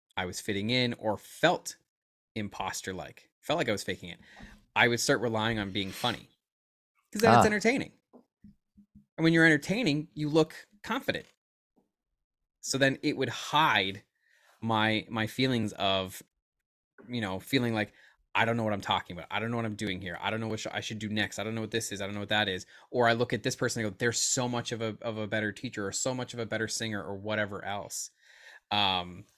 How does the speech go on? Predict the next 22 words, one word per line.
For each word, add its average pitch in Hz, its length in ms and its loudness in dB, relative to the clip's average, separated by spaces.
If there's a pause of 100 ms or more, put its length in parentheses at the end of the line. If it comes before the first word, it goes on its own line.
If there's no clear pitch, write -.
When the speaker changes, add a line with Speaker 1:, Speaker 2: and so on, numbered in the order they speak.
(120)
Speaker 1:
and 110 400 2 (120)
I 107 160 6
would, 113 280 0 (840)
I 113 160 4
would 127 220 -4
constantly 127 460 -4
fall 117 200 4
back 110 240 6
on 95 180 -6
that 110 420 -2 (500)
to 123 100 -6
try 107 160 -2
to 101 60 0
cover 208 340 4
that. - 260 -6 (600)
But 110 260 4 (280)
as 117 200 4
I've 113 180 0
realized 127 380 4
over 110 120 -2
the 104 80 -4
years, 110 640 2